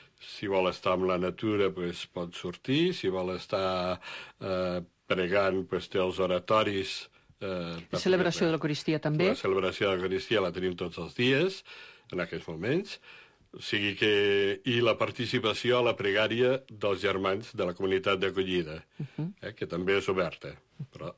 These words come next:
Speaker 1: totalment lliure. O sigui que no s'obliga ningú a
Speaker 2: Sí, sí,
Speaker 1: que
Speaker 2: sí.
Speaker 1: participi en aquesta pregària.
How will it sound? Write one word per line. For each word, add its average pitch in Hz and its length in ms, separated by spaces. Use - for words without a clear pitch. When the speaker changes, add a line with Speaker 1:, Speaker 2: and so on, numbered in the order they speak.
Speaker 1:
totalment 90 560
lliure. 78 320
O - 60
sigui 80 240
que 80 240
no 87 120
s'obliga 90 420
ningú 87 380
a 98 60
Speaker 2:
Sí, 156 80
sí, 87 120
Speaker 1:
que 80 100
Speaker 2:
sí. 80 120
Speaker 1:
participi 92 600
en 95 120
aquesta 87 400
pregària. 85 500